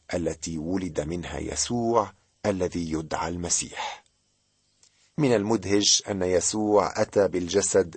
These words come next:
من يهوذا وثمار. عندما أتى إلى عالمنا أتى من نسل خاطئ، لقد جعل خطية لأجلنا، الذي لم يعرف خطية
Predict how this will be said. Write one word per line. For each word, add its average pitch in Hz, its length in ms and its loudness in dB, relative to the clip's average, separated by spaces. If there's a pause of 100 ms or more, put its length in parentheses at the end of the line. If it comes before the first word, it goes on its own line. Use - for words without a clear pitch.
من 101 140 -2
يهوذا 98 680 0 (200)
وثمار. 117 760 0 (800)
عندما 80 500 -2
أتى 92 220 0
إلى 85 240 -2
عالمنا 101 680 0 (380)
أتى 131 200 2
من 135 180 -4
نسل 143 380 0
خاطئ، 143 500 -2 (720)
لقد 113 320 2
جعل 139 600 2
خطية 139 600 0
لأجلنا، 135 760 -2 (540)
الذي 92 320 0
لم 85 260 -4
يعرف 123 540 -4
خطية 107 600 -4